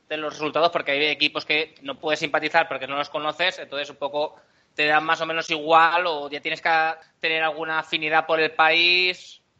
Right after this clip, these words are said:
pero siempre hay historias y siempre hay viajes que a lo mejor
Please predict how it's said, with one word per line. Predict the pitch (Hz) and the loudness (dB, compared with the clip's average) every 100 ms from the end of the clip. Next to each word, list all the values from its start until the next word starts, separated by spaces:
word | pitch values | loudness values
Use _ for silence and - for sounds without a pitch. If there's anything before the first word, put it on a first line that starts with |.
| _ | _
pero | - 135 131 127 | -10 -6 -6 -8
siempre | 143 147 | -6 0
hay | 156 165 175 | 2 2 -2
historias | 165 156 156 185 190 190 156 | -8 -6 0 2 4 2 0
y | |
siempre | 151 151 160 | -8 -4 -4
hay | 156 | 0
viajes | 165 160 165 165 | 0 0 0 -2
que | |
a | 165 | -2
lo | 156 | -4
mejor | 147 160 | -6 -8